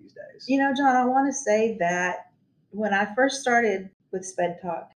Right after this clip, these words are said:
Speaker 2: that was one of the reasons that we looked into so many different platforms, because at that time we were still virtual.
Speaker 1: Yeah.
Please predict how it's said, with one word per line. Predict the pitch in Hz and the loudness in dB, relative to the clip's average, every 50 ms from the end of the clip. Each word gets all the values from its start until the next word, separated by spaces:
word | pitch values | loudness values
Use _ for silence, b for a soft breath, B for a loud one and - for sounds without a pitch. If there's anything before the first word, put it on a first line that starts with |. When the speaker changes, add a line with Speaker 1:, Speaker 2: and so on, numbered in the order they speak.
| _ _ 226 | _ _ 6
Speaker 2:
that | 254 294 | 6 6
was | 311 277 | 6 4
one | 269 294 277 | 2 2 4
of | 269 | 4
the | 240 214 | 4 4
reasons | 214 220 220 214 214 208 | 2 2 2 0 0 -2
that | 214 196 - 190 | -2 -4 -4 -4
we | 196 190 | -6 -4
looked | 190 202 214 214 214 214 | -2 -2 -4 -2 -2 -2
into | 208 208 202 208 | -2 -2 -2 -6
so | - - 202 196 | -6 -6 -6 -4
many | 196 196 190 | -4 -4 -4
different | 185 185 175 180 175 - | -6 -6 -6 -8 -10 -6
platforms, | - 185 190 208 - - 160 147 143 143 - | -2 -2 -2 -2 -2 -4 -4 -4 -4 -6 -8
because | - 175 175 - - 165 165 165 - | -8 -8 -6 -4 -2 -4 -2 -2 -4
at | 180 180 - - | -6 -4 -2 -2
that | 196 214 214 - - - | 0 0 -2 -4 -6 -4
time | 247 247 233 190 165 160 160 165 175 | -2 0 0 0 -2 -4 -6 -8 -6
we | 185 190 214 | -4 -4 -2
were | 202 185 185 | -2 -4 -6
still | - - 185 175 175 | -6 -4 -4 -2 -2
virtual. | 165 160 165 - - 160 139 - - _ _ | -2 -4 -4 -6 -8 -10 -10 -12 -14 _ _
Speaker 1:
Yeah. | - 127 151 156 | -6 -4 -4 -4